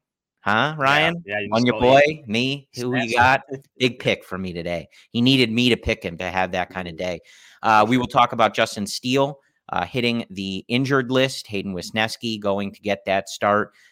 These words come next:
Speaker 1: Uh, we'll talk about a little Ben Brown, who you, Ryan, were able to see on Friday in Iowa. Caleb Killian pitching well as well. We'll talk about Jameson Taillon, who finally the Cubs are in the victory column when he is on the mound. A much better start,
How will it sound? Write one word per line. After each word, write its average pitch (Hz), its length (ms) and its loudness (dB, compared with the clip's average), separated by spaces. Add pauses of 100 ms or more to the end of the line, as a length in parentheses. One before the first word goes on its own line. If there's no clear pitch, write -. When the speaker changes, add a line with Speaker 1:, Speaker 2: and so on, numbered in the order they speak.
(100)
Speaker 1:
Uh, 92 160 -2
we'll 92 120 -4
talk 98 240 0
about 92 320 -2
a 101 40 -8
little 98 200 -4
Ben 98 240 -4
Brown, 107 440 2
who 113 200 -6
you, 101 400 -4
Ryan, 101 340 -2
were 98 140 -4
able 95 200 -6
to - 140 -20
see 104 320 -6
on 87 180 -8
Friday 101 600 0 (240)
in 82 160 -18
Iowa. 120 520 4
Caleb 87 320 -10
Killian 110 460 -6
pitching 107 360 -10
well 104 420 -2
as 85 160 -14
well. 107 420 2 (240)
We'll - 80 -20
talk 107 160 4
about 104 220 0
Jameson 110 400 -8
Taillon, 104 560 -2
who 95 160 -8
finally 107 580 -4
the 95 60 -20
Cubs 98 260 -4
are 98 100 -4
in 95 100 -6
the 92 60 -8
victory 110 400 2
column 120 520 4
when 95 160 -12
he 95 220 -6
is 92 180 -10
on 95 200 -2
the 92 60 -4
mound. 98 260 0
A 92 40 -6
much 98 260 0
better 95 240 -2
start, 101 420 2